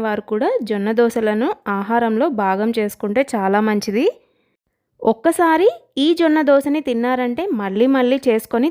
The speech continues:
తినాలనిపిస్తుంది, అంత టేస్టీగా ఉంటాయండి. వీటిని తినడం వల్ల మలబద్ధకం వంటి సమస్యలు కూడా రావు. దీనిలో మెగ్నీషియం, కాల్షియం ఎక్కువగా ఉంటాయి కాబట్టి ఎముకలు దృఢంగా మారుతాయి.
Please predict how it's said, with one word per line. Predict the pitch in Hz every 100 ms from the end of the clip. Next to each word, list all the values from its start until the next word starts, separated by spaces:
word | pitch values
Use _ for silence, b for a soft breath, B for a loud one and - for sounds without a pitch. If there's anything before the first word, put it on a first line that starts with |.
| 269
తినాలనిపిస్తుంది, | 220 214 226 214 214 - 220 208 285 - - 202
అంత | 202 247 240
టేస్టీగా | 226 - 226 226 226
ఉంటాయండి. | 208 208 202 196 226 381 - _ _ _ _ -
వీటిని | 247 330 370 349 480 -
తినడం | 269 269 370 359 330
వల్ల | 294 403 427
మలబద్ధకం | 226 220 240 247 269 277 262
వంటి | 247 240 254
సమస్యలు | 220 214 240 240 233
కూడా | 214 254 214
రావు. | 190 190 277 508 - -
దీనిలో | 226 254 330 302 392 453
మెగ్నీషియం, | 214 190 247 262 269 262 269 240
కాల్షియం | 202 226 - 254 254 208
ఎక్కువగా | - 240 240 254 233
ఉంటాయి | 220 233 226
కాబట్టి | 214 202 202 330 339 208
ఎముకలు | 202 233 254 339 214
దృఢంగా | 196 208 226 254 233
మారుతాయి. | 208 202 202 196